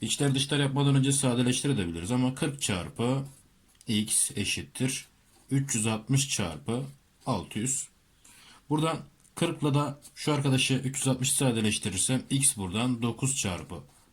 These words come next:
altı yüz. Dokuzdan altı yüz çarparsam ne yaptı? Beş bin dört yüz kişi toplamda bu mağazaya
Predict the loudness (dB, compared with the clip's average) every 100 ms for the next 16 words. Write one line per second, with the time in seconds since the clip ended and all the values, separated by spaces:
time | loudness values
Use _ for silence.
0 | _ -8 -6 -4 -2 0 0 -4 -12 _
1 | _ -6 0 2 4 2 0 0 0 -4
2 | -6 -6 -4 -2 -4 -8 _ _ _ -4
3 | -2 -4 -2 -2 2 0 0 -2 0 0
4 | -2 -12 -6 0 0 0 -2 0 -2 -2
5 | -2 -4 -10 _ _ _ _ -6 -4 -6
6 | -10 -10 -4 -2 -2 -4 -6 -6 -6